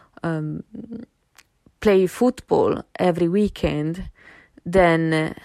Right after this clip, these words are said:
it's important you find somebody who either comes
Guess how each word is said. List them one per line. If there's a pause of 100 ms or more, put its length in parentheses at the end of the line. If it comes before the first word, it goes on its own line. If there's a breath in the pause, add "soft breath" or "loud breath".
(300 loud breath)
it's
important
you
find
somebody
who (200)
either
comes